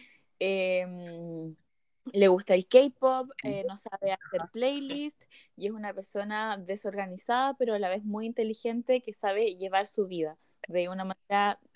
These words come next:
Speaker 2: Y, no, y lo bueno
Speaker 1: rara.
Speaker 2: es que aunque sea desorganizada, eh, cumplo, cumplo a veces,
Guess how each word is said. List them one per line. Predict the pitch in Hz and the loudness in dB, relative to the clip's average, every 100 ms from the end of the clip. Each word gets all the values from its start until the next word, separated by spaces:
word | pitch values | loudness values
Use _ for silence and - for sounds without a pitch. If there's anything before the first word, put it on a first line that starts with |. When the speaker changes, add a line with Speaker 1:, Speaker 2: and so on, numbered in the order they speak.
| _ - | _ 8
Speaker 2:
Y, | 160 151 170 | 12 12 12
no, | 185 | 12
y | 156 | 12
lo | 151 | 12
bueno | 143 | 12
Speaker 1:
rara. | - | 8
Speaker 2:
es | 214 214 | 6 8
que | 196 | 10
aunque | 160 151 143 | 10 8 8
sea | 180 | 10
desorganizada, | 202 202 185 147 - 208 214 - | 10 8 4 2 0 0 0 2
eh, | 165 160 156 | 4 6 4
cumplo, | - 196 185 - - | 8 8 8 -2 -2
cumplo | - 185 214 | -2 8 8
a | |
veces, | 208 - | 8 6